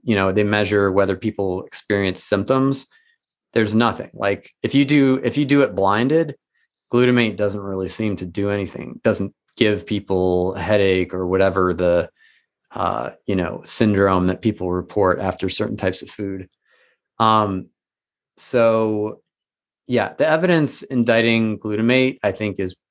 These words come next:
pretty weak in terms of, like, you know, health effects other than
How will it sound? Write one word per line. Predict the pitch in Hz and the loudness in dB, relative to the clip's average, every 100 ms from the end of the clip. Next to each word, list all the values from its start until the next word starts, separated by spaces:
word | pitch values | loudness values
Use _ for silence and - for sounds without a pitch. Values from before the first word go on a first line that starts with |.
| _ | _
pretty | - - 113 110 101 | -14 0 2 4 4
weak | 98 98 101 - | 2 2 0 -4
in | 101 | -6
terms | - 104 95 | -2 -2 0
of, | 95 82 - | -2 -4 -10
like, | - - - _ _ | -8 -8 -8 _ _
you | - | -6
know, | 101 95 90 - _ - | -2 0 0 -2 _ -4
health | 113 95 | -2 -2
effects | 87 95 85 - | -2 -2 -2 -4
other | 104 95 95 | -2 0 0
than | 95 92 90 85 | 0 0 0 -2